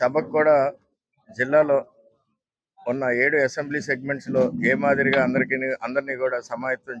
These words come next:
చేసి, నాయకులందరినీ కూడా, కార్యకర్తలందరినీ కూడా తీసుకొచ్చి సభను సక్సెస్ఫుల్ చేసే విధంగా కూడా ఆలోచనలు చేయడం జరిగింది.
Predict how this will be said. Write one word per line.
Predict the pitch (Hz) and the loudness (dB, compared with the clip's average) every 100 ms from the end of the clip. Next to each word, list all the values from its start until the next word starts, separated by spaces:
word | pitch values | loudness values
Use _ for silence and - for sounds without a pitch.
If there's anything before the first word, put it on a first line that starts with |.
| 120 | -10
చేసి, | 123 139 135 - _ _ - - _ 107 | -10 -8 -10 -10 _ _ -20 -20 _ -4
నాయకులందరినీ | 117 135 143 139 135 131 131 123 | 0 0 -2 -4 -4 -6 -4 -2
కూడా, | 127 120 120 | -2 0 0
కార్యకర్తలందరినీ | 127 131 131 131 127 123 123 120 | 0 0 -4 -6 -8 -8 -10 -12
కూడా | 120 - | -14 -16
తీసుకొచ్చి | 123 - 127 - - - _ _ _ _ _ 120 | -20 -14 -14 -10 -12 -12 _ _ _ _ _ -2
సభను | 117 139 131 | 0 -2 -2
సక్సెస్ఫుల్ | 123 - 143 - 135 123 | -4 -4 -10 -10 -6 -4
చేసే | 123 131 123 | -2 0 0
విధంగా | 123 127 127 | 0 0 -2
కూడా | 123 113 | 0 0
ఆలోచనలు | 123 123 123 117 | 0 -4 -8 -6
చేయడం | 120 120 113 117 | -6 -6 -4 -4
జరిగింది. | 117 123 131 | -4 -8 -10